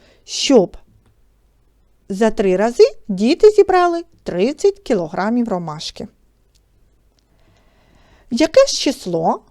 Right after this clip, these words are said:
потрібно бути у третій квіточці, тобто третього разу? Ми від тридцяти віднімемо п'ять кілограмів першого разу та п'ятнадцять кілограмів другого разу,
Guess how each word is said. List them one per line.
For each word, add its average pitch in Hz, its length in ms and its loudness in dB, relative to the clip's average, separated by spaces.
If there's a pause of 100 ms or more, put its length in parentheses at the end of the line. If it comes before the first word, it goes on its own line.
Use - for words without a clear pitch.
потрібно 220 760 -4
бути 247 580 0
у 214 100 2
третій 349 680 -2 (520)
квіточці, 277 500 -6
тобто 381 420 0
третього 220 560 -4
разу? 180 360 -10 (1120)
Ми 330 140 2
від 440 200 4
тридцяти 285 680 -4 (200)
віднімемо 214 880 -2 (220)
п'ять 214 460 0
кілограмів 269 680 -4
першого 294 500 -2
разу 285 280 -4
та 539 160 -4
п'ятнадцять 202 640 -4
кілограмів 185 640 -4
другого 370 440 2
разу, 339 360 -2